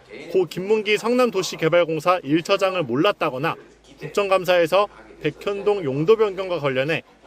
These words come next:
국토부에 협박이 있었다고 한 발언을 문제 삼았습니다. 결국 검찰은 지난 이천이십이 년 이 후보를 공직선거법상 허위사실 공표 혐의로 기소했습니다.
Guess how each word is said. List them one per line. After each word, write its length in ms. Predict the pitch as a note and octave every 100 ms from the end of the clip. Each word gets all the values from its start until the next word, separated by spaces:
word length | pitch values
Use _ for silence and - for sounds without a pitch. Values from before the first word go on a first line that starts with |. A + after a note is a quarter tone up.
| -
국토부에 580 | D3+ - G3+ F3+ F#3+ E3
협박이 420 | - - A#3+ G#3
있었다고 400 | E3+ C#3 E3 D#3
한 180 | E3+ D3+
발언을 360 | C#3 C#3 F3
문제 260 | D3+ E3 F#3+
삼았습니다. 600 | E3+ C3+ - G#2+ G#2+ F#2 C#3 B2 - - _ _ _ _ - - -
결국 320 | - F3+ G#3 A3
검찰은 540 | F#3 F3+ F#3+ G3+ A#2
지난 300 | - F3 G3+
이천이십이 540 | E3+ D3+ F#3 D#3+ E3+ D#3+
년 180 | F#3 F3
이 160 | E3
후보를 520 | F#3 F3+ D#3 F3 C3 - -
공직선거법상 840 | E3+ G#3 G#3+ G#3 G3+ F#3 - F#3+
허위사실 580 | F3 A3 A#3+ A3+ G#3+ A3
공표 440 | - D#3+ D#3 G3+ F#3+
혐의로 340 | F3+ E3+ F#3
기소했습니다. 720 | - E3 F#3 - C3 A#2+ G#2+